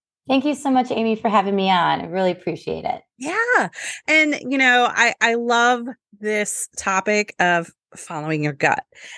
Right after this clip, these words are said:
Speaker 2: And, um, I know I'm a big believer that our intuition, like, is almost never wrong. Um, sometimes we choose not to listen <laughs> to it or kinda, like,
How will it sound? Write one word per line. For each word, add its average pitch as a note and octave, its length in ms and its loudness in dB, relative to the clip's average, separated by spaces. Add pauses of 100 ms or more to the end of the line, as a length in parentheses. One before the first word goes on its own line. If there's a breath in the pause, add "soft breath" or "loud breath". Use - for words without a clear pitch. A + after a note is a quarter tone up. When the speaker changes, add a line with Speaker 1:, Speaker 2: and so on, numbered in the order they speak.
(160 loud breath)
Speaker 2:
And, F3 460 4 (200)
um, C#3 400 -6 (260)
I G#3+ 80 4
know A3+ 160 4
I'm B3 240 4
a B3+ 80 4
big G#3 260 0
believer E3+ 520 2
that D#3+ 320 -4 (120)
our F3+ 160 4
intuition, E3 1160 -2 (180)
like, D#3 380 0 (140)
is G3 140 2
almost G3+ 340 2
never D3+ 280 -4
wrong. - 460 -10 (420 loud breath)
Um, E3+ 360 2 (260)
sometimes D#4 540 0
we F4+ 100 2
choose E4 260 2
not C#4 220 0
to B3 100 -6
listen G#3+ 440 -4
<laughs> - 20 -12
to - 300 0 (100)
it A4 720 0
or C#4 200 2
kinda, D4 300 0
like, B3 260 -2